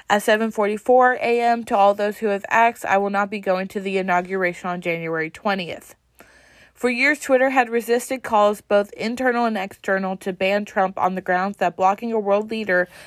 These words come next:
from the platform or removing their controversial tweets would hide important information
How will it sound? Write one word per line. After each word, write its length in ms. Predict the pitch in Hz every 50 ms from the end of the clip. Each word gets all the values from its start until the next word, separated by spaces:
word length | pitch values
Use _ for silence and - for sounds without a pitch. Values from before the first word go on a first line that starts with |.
| - -
from 180 | - 233 247 269
the 80 | 294
platform 580 | - - 311 302 320 311 - - 233 214 214 196
or 80 | -
removing 560 | 190 202 208 214 220 220 233 247 247 285 285 269
their 140 | 254 226
controversial 640 | 220 - 226 220 226 262 254 233 233 233 226 - 247 240
tweets 400 | - - 214 202 196 - - -
would 120 | 196 196
hide 340 | 196 - 214 208 214 226 220
important 460 | 214 208 202 - 214 214 220 214 -
information 720 | - 214 208 220 214 202 185 185 185 - - 180 180 190